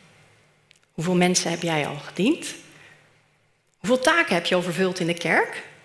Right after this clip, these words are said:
Hoeveel projecten heb je al op je naam staan? Geen één. Oei. <clears throat> Dan moet je snel aan de slag. Hier heb je een talentencursus, dan kun je ontdekken wat ze zijn. Veel? Super, jij bent goed op weg, maar je weet het, hè?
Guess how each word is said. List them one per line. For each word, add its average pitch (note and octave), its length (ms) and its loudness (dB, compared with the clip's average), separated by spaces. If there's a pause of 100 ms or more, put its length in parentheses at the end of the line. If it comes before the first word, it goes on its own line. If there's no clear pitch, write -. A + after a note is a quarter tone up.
(1500)
Hoeveel A3+ 180 -4
projecten C4 480 2
heb C4 100 0
je - 120 0
al B3 140 2
op B3+ 80 0
je B3 100 2
naam A#3+ 260 4
staan? B3+ 420 -2
Geen - 300 -8
één. G3 380 0 (640)
Oei. C#3+ 140 -8 (1080)
<clears throat> G3 340 6
Dan D#3 100 -4
moet E3 140 0
je A3 60 -4
snel G#3+ 500 4
aan D3 100 -2
de D3 80 -2
slag. - 380 -2 (160)
Hier E4+ 140 6
heb F4 120 2
je B3 140 0
een G3+ 80 2
talentencursus, F3 800 0
dan E3+ 120 -2
kun F#3 120 -2
je F3+ 100 0
ontdekken G3 360 0
wat A#3+ 160 -2
ze A#3+ 120 0
zijn. D3 440 -2 (1400)
Veel? A#4+ 500 2 (440)
Super, G#3 680 2
jij A#3 160 2
bent A3+ 140 -2
goed - 200 -8
op C#4 160 -2
weg, F3+ 240 0
maar E3+ 120 -2
je E3+ 80 2
weet C4+ 260 0
het, - 120 -10
hè? D#3 220 -4